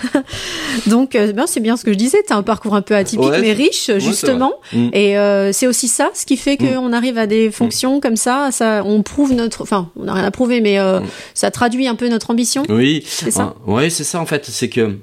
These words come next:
Speaker 2: euh, que ce soit l'ambition ou la, ou la réussite, euh,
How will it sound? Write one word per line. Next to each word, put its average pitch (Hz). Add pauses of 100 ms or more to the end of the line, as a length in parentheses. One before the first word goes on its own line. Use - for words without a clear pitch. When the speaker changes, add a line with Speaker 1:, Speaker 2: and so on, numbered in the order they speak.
(120)
Speaker 2:
euh, 90 (1400)
que -
ce -
soit 113
l'ambition 104
ou 123
la, 95 (1600)
ou 98
la 87
réussite, 95 (400)
euh, 85